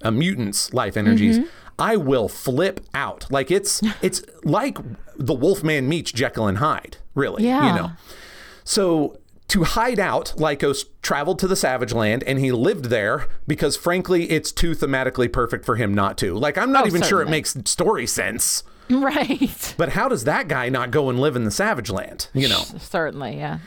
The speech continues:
Speaker 1: Now, my favorite bit of trivia about Sauron is that Neil Adams and Roy Thomas, the two men that
Speaker 2: Mm-hmm.
Speaker 1: created him, originally planned for him to have a more bat-like body rather than a pteranodon.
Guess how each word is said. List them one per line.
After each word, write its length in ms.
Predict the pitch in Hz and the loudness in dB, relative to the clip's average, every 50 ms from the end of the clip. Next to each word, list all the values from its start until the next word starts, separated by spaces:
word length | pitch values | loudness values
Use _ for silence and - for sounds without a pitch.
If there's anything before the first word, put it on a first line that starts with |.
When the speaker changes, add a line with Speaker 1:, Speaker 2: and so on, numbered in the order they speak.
| - - | -4 0
Speaker 1:
Now, 360 | 170 196 208 160 104 - - - - | 0 0 2 0 -2 -6 -8 -6 -2
my 180 | 151 156 151 | 0 0 0
favorite 540 | 139 - - 208 214 254 262 302 262 180 139 | 0 0 0 0 0 2 2 0 0 0 2
bit 140 | 185 190 185 | 2 2 2
of 120 | 190 196 | 2 0
trivia 420 | - - - 165 151 156 156 151 156 - | -2 -2 0 0 2 4 2 2 2 2
about 320 | 131 110 131 123 120 - | 0 0 0 -2 -2 -2
Sauron 560 | - - - 160 156 131 104 90 90 92 - - | -2 0 2 2 2 2 2 0 0 -2 -2 0
is 200 | 143 135 120 110 | 0 0 0 0
that 200 | 131 123 113 - | 0 0 0 0
Neil 280 | 123 135 160 214 233 208 | 0 0 0 2 0 0
Adams 340 | 143 127 123 127 139 120 | 0 0 0 0 0 0
and 120 | 113 107 98 | -2 -2 0
Roy 200 | 104 113 135 160 | 2 2 2 2
Thomas, 440 | - - 117 90 90 95 131 - - | 0 -2 -2 -2 -2 -2 -2 -4 -6
the 100 | - - | -6 -6
two 160 | - - 139 135 | -2 0 0 2
men 180 | 135 135 131 135 | 2 0 0 0
that 60 | 135 | -2
Speaker 2:
Mm-hmm. 80 | 190 | 0
Speaker 1:
created 360 | 185 143 127 123 123 110 107 101 | 0 0 2 2 0 0 -2 -2
him, 200 | 107 90 90 95 - - - - - | -2 -4 -4 -8 -12 -16 -20 -6 -2
originally 680 | 156 143 120 113 139 190 214 214 254 262 269 262 247 220 | 0 0 2 2 0 0 2 2 2 4 4 4 2 0
planned 340 | - - - 120 127 131 131 | 0 0 0 0 0 0 0
for 80 | - 123 | 0 0
him 160 | 131 127 127 | 0 0 0
to 60 | 123 | -2
have 300 | 107 110 110 107 110 - - | -2 -2 -2 -2 -4 -2 -2
a 100 | - 139 | 0 2
more 220 | 139 135 135 143 | 2 4 2 2
bat-like 720 | 127 104 - - 139 - - - - 127 120 107 - - | 0 -2 -2 -2 -2 -2 -2 -2 -2 -2 -2 -2 -2 -2
body 400 | - 101 92 90 87 110 139 165 - | 0 0 0 2 0 0 0 -2 -2
rather 280 | - 127 113 113 127 113 | -2 -2 0 0 0 0
than 160 | 107 104 107 | 2 0 0
a 40 | 110 | 2
pteranodon. 720 | - - 131 156 196 208 160 120 98 90 85 - 85 | 2 2 2 2 2 0 0 0 -2 -2 -4 -8 -12